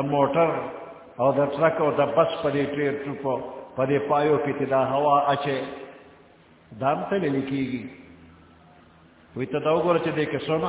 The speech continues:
هوا ده، چې څونه کمه ده، دونه پکې نوره واچوه. نو هغوی سره آله ده او په هغې باندې وګوري، وي دونه پکې ده او دونه کمې ده پکې. نو دا هوا هم درله تللې کېږي. نو ستا تبه ده،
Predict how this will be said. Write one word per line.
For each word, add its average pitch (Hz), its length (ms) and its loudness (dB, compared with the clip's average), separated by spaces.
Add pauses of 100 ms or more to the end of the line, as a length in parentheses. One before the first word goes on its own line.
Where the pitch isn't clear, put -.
هوا 180 220 2
ده، 156 200 0
چې 139 120 -4
څونه 147 240 -2
کمه 147 180 -2
ده، 139 120 -2
دونه 147 160 0
پکې 139 280 -4
نوره 135 340 2
واچوه. 123 500 0 (420)
نو 135 80 0
هغوی 143 220 2
سره 135 240 -2 (200)
آله 147 180 4
ده 143 80 2
او 135 100 4
په 139 140 0
هغې 131 300 2
باندې 127 200 0
وګوري، 143 300 -2
وي 135 100 0
دونه 139 280 0
پکې 135 340 -4
ده 127 60 -4
او 120 60 -2
دونه 120 260 -4
کمې 120 360 -6
ده 120 140 -8
پکې. 123 200 -12 (500)
نو 135 60 -4
دا 160 140 6
هوا 190 320 10
هم 208 120 4
درله 170 260 6
تللې 143 480 0
کېږي. 131 320 -8 (760)
نو 143 100 -2
ستا 185 280 6
تبه 214 400 6
ده، 160 160 6